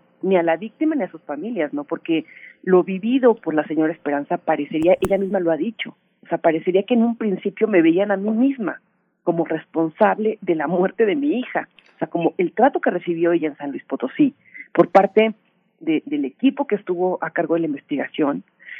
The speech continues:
este, es como si ella hubiera sido también la responsable de la propia muerte de su hija. Entonces, investigar con perspectiva de género y tener personas, eh, con, con esta perspectiva también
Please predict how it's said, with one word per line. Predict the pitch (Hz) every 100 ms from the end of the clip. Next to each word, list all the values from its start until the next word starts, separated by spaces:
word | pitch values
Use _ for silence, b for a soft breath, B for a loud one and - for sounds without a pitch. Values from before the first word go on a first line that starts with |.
| B -
este, | 156 - 165 -
es | 175
como | 226 240
si | 220 226
ella | 254
hubiera | 240 269
sido | 269 262
también | 269 190 185
la | 233
responsable | 247 - 170 165 - 196 208 226 254 233 _ _ _ _
de | 185 240 269 -
la | 185 156
propia | - 165 170
muerte | 160 147 156
de |
su | 151 143
hija. | 139 -
Entonces, | 151 185 185 226 B B B _
investigar | 226 233 226 233 247
con | 247 262
perspectiva | - - 185 202 202
de | 196
género | 190 196
y | 202
tener | 185 180 185 _
personas, | 202 190 208 208 202 - -
eh, | 160 - -
con, | 175
con | - 165
esta | 170 190 220
perspectiva | 190 - 175 190 185
también | 185 147 151 165